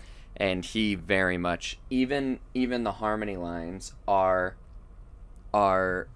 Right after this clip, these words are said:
sung differently. They're, um,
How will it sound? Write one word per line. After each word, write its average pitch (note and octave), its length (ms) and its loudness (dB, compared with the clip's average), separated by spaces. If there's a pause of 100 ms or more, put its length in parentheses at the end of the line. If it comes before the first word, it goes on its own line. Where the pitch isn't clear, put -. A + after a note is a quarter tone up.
(200)
sung G2 640 2 (180)
differently. B1 600 -8 (120)
They're, G2+ 320 2
um, F2 420 0